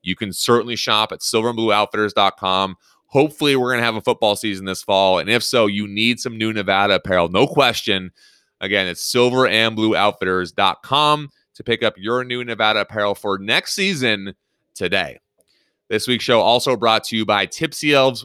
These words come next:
one of the most successful Shark Tank stories ever. For those of you who have watched Shark Tank,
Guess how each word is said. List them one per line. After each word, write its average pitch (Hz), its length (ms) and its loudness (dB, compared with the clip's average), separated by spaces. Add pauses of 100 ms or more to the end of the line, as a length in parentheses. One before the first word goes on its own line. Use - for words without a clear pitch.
one 113 180 -8
of 113 40 -8
the 107 80 -6
most 110 320 -4
successful 147 840 -2
Shark 127 440 -4
Tank 120 260 -4
stories 110 440 -4 (120)
ever. 123 500 2 (380)
For 104 60 -12
those 110 220 2
of 101 120 -6
you 101 320 -2
who 98 340 -8
have 87 300 -4
watched 98 380 2
Shark 98 260 -2
Tank, 95 400 -4